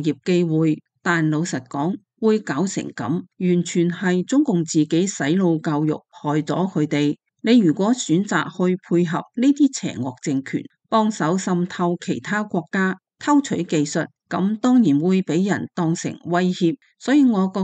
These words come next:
得佢哋應該睇清楚形勢，主動散退，即係退出中共黨團隊呢一啲組織。你自己如果死都要同中共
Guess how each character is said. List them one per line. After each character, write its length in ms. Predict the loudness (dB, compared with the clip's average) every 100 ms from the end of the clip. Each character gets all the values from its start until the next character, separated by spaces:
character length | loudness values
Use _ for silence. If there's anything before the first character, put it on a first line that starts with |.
| -2
得 200 | -2 -4 -6 -4
佢 140 | 0
哋 100 | 2
應 300 | 2 4 4 4
該 200 | 2 2
睇 300 | -2 -6 -4
清 200 | -4 -4
楚 200 | -2 -2
形 180 | -2 -2
勢， 380 | -2 0 0 -2 _ _
主 220 | 0 2
動 180 | 2 0
散 300 | 0 -2 -4
退， 320 | -2 -2 -2 _ _
即 80 | -4
係 260 | 0 0 -2
退 180 | -2 -2
出 140 | -2 -4 _
中 260 | 0 4 4
共 240 | 4 0 0
黨 360 | -4 -2 -4 -4
團 200 | -4 -4 -4 -8
隊 280 | -6 -6 -8 0
呢 100 | 2
一 80 | 2
啲 300 | 2 -2 -2
組 200 | -6 -4
織。 200 | -4 -6 _ _ 0
你 180 | 0
自 220 | 2 0 0
己 360 | 0 -2 -4 -6
如 160 | -4 0
果 160 | 0
死 280 | 0 0 0
都 220 | 2 2
要 180 | 2 0
同 300 | -2 -8 -8
中 240 | -6 -6 -4
共 220 | -4